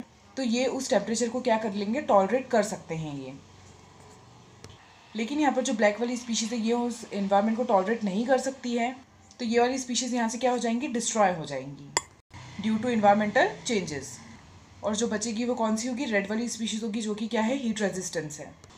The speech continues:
So that means variations हमारे लिए important हैं। All the variations are important because they give us a chance to survive। तो ये था आपका role of D N A in reproduction। अब जो सेकंड टॉपिक है वो है हमारा what is sexual reproduction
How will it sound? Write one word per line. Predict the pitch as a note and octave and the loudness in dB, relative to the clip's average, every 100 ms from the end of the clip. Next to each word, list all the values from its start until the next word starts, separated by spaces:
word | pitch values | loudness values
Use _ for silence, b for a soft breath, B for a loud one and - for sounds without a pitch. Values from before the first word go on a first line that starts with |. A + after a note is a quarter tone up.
| - | -10
So | B3 | -4
that | G#3+ F#3+ F#3+ | 4 4 4
means | B3+ C4 | 0 0
variations | A3 G3 G#3+ B3+ B3+ | 0 0 0 -2 -2
हमारे | A#3 F#3+ F#3+ | 0 2 2
लिए | G#3 | 0
important | G#3+ G3 F3+ F3 A#3+ A3+ | -2 0 0 0 -4 -2
हैं। | F3 E3+ - - | -4 -6 -6 0
All | C4 | 2
the | D4+ | 2
variations | C4 G#3 G#3+ A#3 A3+ | 0 0 0 0 0
are | A#3 | 0
important | G#3 F#3+ E3+ E3 F3 F3+ G3+ - - | 0 0 -2 2 -2 -2 -8 -12 -8
because | G#3+ A3 A#3+ A#3 | -2 4 4 4
they | B3 | -2
give | G3+ B3+ - | 0 0 2
us | A#3 G#3+ | 2 -2
a | A3 | 0
chance | G#3+ F3 D#3+ F#3 - | 6 8 6 2 -6
to | B3 | -6
survive। | B3 G3 E3+ D3 C#3 - - - - | 2 2 4 2 0 -12 -20 -18 -4
तो | |
ये | A#3+ A3+ | -2 0
था | A#3+ | 2
आपका | A#3 A#3+ | 2 2
role | A#3 G#3+ | 2 2
of | A3+ A3+ | 2 2
D | G#3 G3+ | 0 0
N | G#3 | 0
A | G#3+ | -2
in | G#3 | -2
reproduction। | G3 G3 F#3+ F#3+ A#3+ C#4 D#4 - - - - - - - | -4 0 0 0 -2 -2 -4 -14 -18 -20 -20 -20 -20 -12
अब | - | -8
जो | G#3+ | -4
सेकंड | C4+ A3 A#3+ B3+ | -2 -2 -2 0
टॉपिक | G#3 A3 | 0 0
है | A3+ | -4
वो | A3 | -2
है | A3 | 0
हमारा | G#3+ A3 | 0 0
what | G3+ G3 | 0 0
is | A#3 | -2
sexual | - F#3 A3 A3+ | -2 -2 0 0
reproduction | A#3 A3+ G#3+ A3 C4+ C#4+ | 0 0 0 0 -4 -4